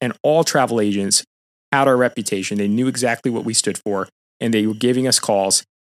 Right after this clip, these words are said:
to place their groups in our homes. And when you know who you are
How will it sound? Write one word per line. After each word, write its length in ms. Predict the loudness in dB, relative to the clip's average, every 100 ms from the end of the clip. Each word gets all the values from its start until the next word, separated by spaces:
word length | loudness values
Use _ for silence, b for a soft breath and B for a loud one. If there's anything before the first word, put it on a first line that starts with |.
| -16
to 80 | 0
place 300 | 2 4 2
their 100 | 0
groups 300 | -2 -2 -2
in 80 |
our 100 | -4
homes. 380 | -8 -8 -8 -10 -10 _ _ _ -2
And 300 | 0 0 -4 _ _ _
when 200 | 2 4
you 100 | 4
know 320 | 4 4 4
who 220 | 4 4 4
you 240 | 4 2
are 200 | 2